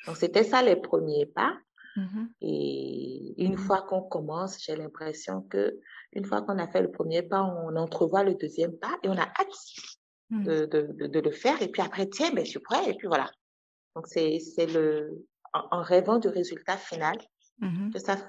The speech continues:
Speaker 1: crée comme une émulation, une certaine motivation d'avancer et de voir les changements s'opérer.
Speaker 2: Quelle a été la difficulté au, au départ ? Des résistances au départ ? Ou bien,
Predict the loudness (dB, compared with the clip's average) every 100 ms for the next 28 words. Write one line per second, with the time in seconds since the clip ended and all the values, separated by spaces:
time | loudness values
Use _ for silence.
0 | -18 -18 -8 -4 -4 -2 0 4 4 4
1 | 0 -4 -6 -8 -8 -8 -8 -6 -6 -4
2 | -8 -6 -8 -8 -8 -6 -4 -4 -6 -12
3 | -8 -6 -6 -10 _ -6 0 2 2 2
4 | 0 -2 -10 -12 -12 -12 -8 -6 -6 -8
5 | _ _ _ _ _ _ _ _ 0 2
6 | 4 2 2 2 2 0 -6 -6 -2 -2
7 | 2 4 4 2 -4 0 0 2 4 8
8 | 8 6 0 0 -4 2 8 8 8 4
9 | 4 2 4 6 6 4 -2 -6 _ _
10 | _ 2 6 6 4 2 2 0 -4 2
11 | 4 8 8 6